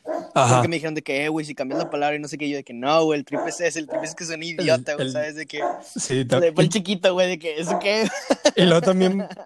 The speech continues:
Speaker 1: o sea, por, ¿por qué palabra la cambiarías? O sea, ¿sabes? Por, te la doy por
Speaker 2: Creo que
Speaker 1: el
Speaker 2: el culito, creo que no sé qué hice, que, o me,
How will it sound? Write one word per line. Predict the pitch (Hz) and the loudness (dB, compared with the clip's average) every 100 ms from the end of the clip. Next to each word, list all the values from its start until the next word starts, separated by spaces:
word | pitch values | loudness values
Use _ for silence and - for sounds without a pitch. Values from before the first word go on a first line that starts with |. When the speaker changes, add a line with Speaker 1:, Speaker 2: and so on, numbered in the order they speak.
| - | -10
Speaker 1:
o | 170 | -8
sea, | 170 | -6
por, | 147 143 139 135 127 123 | -6 -6 -6 -6 -10 -12
¿por | - 139 | -12 -8
qué | 139 | -6
palabra | 175 165 170 | -2 0 0
la | 180 160 | -2 -4
cambiarías? | 143 127 120 151 131 | -6 -6 -6 -6 -8
O | |
sea, | 127 117 | -10 -12
¿sabes? | 120 127 - _ _ _ - | -14 -16 -18 _ _ _ -12
Por, | 131 | -10
te | 131 | -8
la | 131 | -6
doy | 123 123 | -2 -4
por | 117 135 | -2 0
Speaker 2:
Creo | - 139 | 0 0
que | |
Speaker 1:
el | 123 113 120 _ _ _ _ _ _ | -6 -8 -14 _ _ _ _ _ _
Speaker 2:
el | 160 170 | -12 -8
culito, | 170 165 139 135 143 196 165 147 | -6 -6 -6 -14 -4 0 0 0
creo | 151 | -4
que | 156 | -4
no | 185 185 | -2 -2
sé | 180 185 | -2 -2
qué | 196 | -4
hice, | - - | -6 -10
que, | - 165 | -8 -4
o | 165 160 | 0 0
me, | 160 | 0